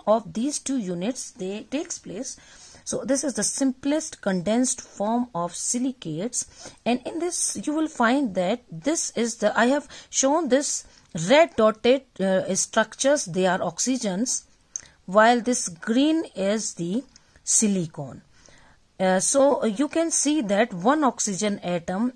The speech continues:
is sharing in between these two tetrahedra. And I have already told you that the bridged oxygen atom do not possesses any charge. So this oxygen atom is free,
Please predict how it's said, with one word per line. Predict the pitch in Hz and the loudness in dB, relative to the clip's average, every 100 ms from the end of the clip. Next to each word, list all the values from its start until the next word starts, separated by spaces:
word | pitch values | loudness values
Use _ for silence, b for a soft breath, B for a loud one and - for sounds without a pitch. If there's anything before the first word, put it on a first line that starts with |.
| _ | _
is | 190 254 247 - - b b b | -2 0 0 -6 -8 b b b
sharing | - - 285 311 214 214 | -2 2 6 4 4 -2
in | - 233 | 0 -2
between | 214 220 214 247 262 | 0 -6 -2 0 0
these | 180 226 226 | 0 0 0
two | - 254 277 | -2 -6 -6
tetrahedra. | - 175 - 175 143 143 - 120 - _ B B B B B | -4 -6 -4 -6 -4 -10 -10 -12 -12 _ B B B B B
And | 240 302 | 0 0
I | - 233 | 2 4
have | 285 - | 2 2
already | 220 220 285 349 | 0 2 2 0
told | 254 254 254 226 | 2 2 4 2
you | 190 254 233 | -2 -6 0
that | 208 233 | 0 0
the | 190 | -4
bridged | 160 202 339 - - - | -8 -2 0 0 -2 -2
oxygen | 185 185 - 214 254 233 | -4 -2 -4 0 -2 -2
atom | 175 165 175 226 175 | -6 -6 -4 -4 -4
do | 170 165 | -6 -6
not | 180 220 - | -4 -6 -6
possesses | 156 151 156 151 165 - | -8 -6 -8 -8 -10 -10
any | 147 143 151 | -10 -10 -10
charge. | 160 - - - - _ _ B B B B | -6 -6 -6 -14 -20 _ _ B B B B
So | - - 156 | -14 -12 -2
this | 233 277 | 0 4
oxygen | 285 - 269 294 | 4 2 0 2
atom | 277 277 269 | 2 2 0
is | 285 | 0
free, | - 262 285 | -4 -2 -2